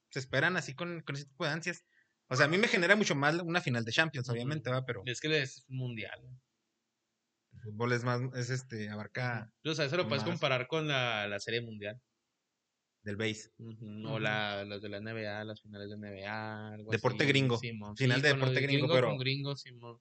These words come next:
Speaker 3: Sí, es que el gringo como que hizo ese
Speaker 2: Que
Speaker 3: tipo
Speaker 2: no
Speaker 3: de
Speaker 2: tiene de
Speaker 3: eventos
Speaker 2: malo,
Speaker 3: muy
Speaker 2: Simón.
Speaker 3: aparte a lo que es el
Speaker 1: No, pues
Speaker 3: fútbol.
Speaker 1: aparte no se juega fútbol americano, en, o sea, sí se juega, pero no al nivel de la N F L,
Speaker 2: Sí,
Speaker 1: ¿no?
Speaker 3: Es que
Speaker 2: lo
Speaker 3: no hay un mundial de fútbol americano en sí.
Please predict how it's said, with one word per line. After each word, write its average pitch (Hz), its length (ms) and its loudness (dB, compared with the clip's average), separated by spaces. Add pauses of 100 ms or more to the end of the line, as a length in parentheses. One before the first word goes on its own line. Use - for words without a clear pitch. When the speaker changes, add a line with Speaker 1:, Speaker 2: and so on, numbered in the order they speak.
Speaker 3:
Sí, 202 120 -4
es 196 100 -2
que 247 80 -8
el 247 60 -6
gringo 247 280 -8
como 170 280 -10
que 165 120 -8
hizo 147 200 -8
ese - 200 -8
Speaker 2:
Que 147 120 2
Speaker 3:
tipo - 40 2
Speaker 2:
no 151 60 6
Speaker 3:
de 143 80 4
Speaker 2:
tiene 175 160 6
de 175 80 8
Speaker 3:
eventos 135 140 4
Speaker 2:
malo, 165 160 4
Speaker 3:
muy 151 100 2
Speaker 2:
Simón. 131 180 0
Speaker 3:
aparte 190 480 0
a 185 200 -6
lo 151 140 -14
que 147 160 -12
es - 300 -16 (400)
el 170 80 -8
Speaker 1:
No, 160 160 -8
pues 269 120 6 (120)
Speaker 3:
fútbol. - 80 8
Speaker 1:
aparte 180 220 2
no 208 100 4
se 214 100 0
juega 208 180 2
fútbol 202 240 0
americano, 160 420 -2
en, 156 360 -4
o 139 40 -8
sea, 135 140 -2
sí 160 120 -4
se 160 100 -2
juega, 165 320 -2
pero 123 160 0
no 120 140 2
al 127 160 4
nivel 135 340 6
de 139 80 4
la 117 140 2
N 117 120 -2
F 120 200 -2
L, 135 100 2
Speaker 2:
Sí, 180 60 4
Speaker 1:
¿no? - 0 -
Speaker 3:
Es 202 80 8
que 202 60 6
Speaker 2:
lo 165 40 8
Speaker 3:
no 240 60 6
hay 240 120 4
un 240 80 0
mundial 226 300 -2
de 226 80 -10
fútbol 220 240 -6
americano 202 380 -6
en 175 100 -10
sí. - 240 -14